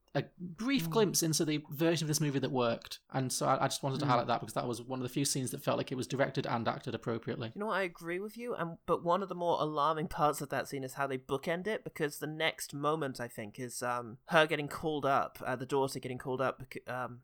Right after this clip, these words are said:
Speaker 2: no, she doesn't get called up. She just goes up to see her mum and finds Joan Crawford, like,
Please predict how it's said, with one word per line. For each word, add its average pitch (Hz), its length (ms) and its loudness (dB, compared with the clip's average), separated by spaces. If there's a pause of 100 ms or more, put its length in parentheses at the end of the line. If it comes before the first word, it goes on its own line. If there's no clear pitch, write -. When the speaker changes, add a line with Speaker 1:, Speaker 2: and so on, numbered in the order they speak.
(140)
Speaker 2:
no, 180 100 10
she 180 140 4
doesn't 214 140 4
get 139 120 0
called 131 180 -2
up. 113 100 -2
She 147 100 -4
just 147 220 -6
goes 151 280 4
up 147 140 0
to - 80 -10
see 143 160 -4
her 135 160 -4
mum 127 420 -4
and 143 140 2
finds 156 520 2
Joan 160 200 -2
Crawford, 156 360 0
like, 147 200 0